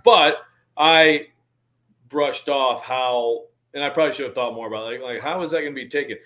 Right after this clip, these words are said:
But, but, you know, like, why does he never say anything? Why does she never say anything? All of it. The lack of communication is just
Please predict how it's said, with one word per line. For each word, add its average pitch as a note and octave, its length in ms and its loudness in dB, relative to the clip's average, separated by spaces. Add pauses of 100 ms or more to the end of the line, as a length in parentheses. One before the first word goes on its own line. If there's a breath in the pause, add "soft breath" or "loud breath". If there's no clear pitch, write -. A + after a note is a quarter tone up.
(200 loud breath)
But, - 100 -18 (100)
but, F3+ 180 -14
you G3 100 -10
know, D#3+ 200 -10 (160)
like, D3 200 -8 (440)
why C#3 240 -2
does F3+ 180 -4
he F3 100 -6
never D#3 300 -2
say F#3 240 -4
anything? G#2+ 220 -8
Why A#2+ 160 -2
does D3+ 100 -2
she C#4 160 -4
never E3+ 220 0
say C3 140 -8
anything? G2 260 -8
All E3+ 200 2
of B2+ 60 -4
it. G#2 100 -8
The B2+ 60 -4
lack F#3+ 300 -2
of D#3 60 -16
communication C#3 680 -6
is G2+ 80 -14
just G#2 240 -14